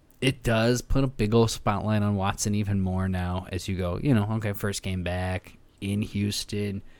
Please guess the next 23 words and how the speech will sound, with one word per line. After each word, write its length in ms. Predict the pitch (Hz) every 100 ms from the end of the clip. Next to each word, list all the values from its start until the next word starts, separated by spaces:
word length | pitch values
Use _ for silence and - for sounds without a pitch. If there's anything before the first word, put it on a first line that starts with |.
| -
Maybe 320 | - 95 98 104
this 240 | 101 -
was 220 | 101 92
a 80 | 98
big 260 | 90 98 92
ol', 240 | 98 95
uh, 300 | 95 95 95 - - - - -
spotlight 540 | - 107 101 - 98
where 140 | 95
he 80 | 95
didn't 240 | 92 90 90
want 260 | 87 95
it 140 | 95 87
and 320 | 92 90 - -
it 160 | 90
was 120 | 98 95
a 40 |
little 140 | 98
too 160 | 95 101
bright 320 | 87 92 92
for 220 | - 98 92
him. 160 | 95 101 - - -
Or 460 | 143 123 101 117